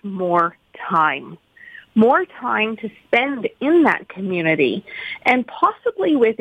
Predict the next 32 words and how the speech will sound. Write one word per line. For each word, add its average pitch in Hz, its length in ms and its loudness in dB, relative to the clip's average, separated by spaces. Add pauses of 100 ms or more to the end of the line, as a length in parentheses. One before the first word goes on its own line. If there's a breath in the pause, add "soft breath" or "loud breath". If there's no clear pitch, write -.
(120)
age, 160 520 0 (160)
less 214 360 4 (160)
ability 196 600 0
to 202 160 0
venture 185 520 0
as 180 120 -4 (200)
frequently 185 720 0 (320 loud breath)
away 190 460 0
from 170 240 -12
that - 220 -12
community. 165 680 -8 (640 loud breath)
And 247 260 0
so 285 240 2
as 269 140 -2
you 269 160 0
contemplate 403 840 -2
how - 460 0
you're 285 220 -4
going 220 320 -4
to 208 120 -10 (120)
spend 202 360 0
your 165 200 2
time, 165 760 0 (400 soft breath)
does 233 200 4
the 240 100 2
community 294 760 4
you're 277 200 0
planning 214 680 -2
or 196 80 2
considering 208 680 0
moving 185 380 0 (120)
to 180 240 6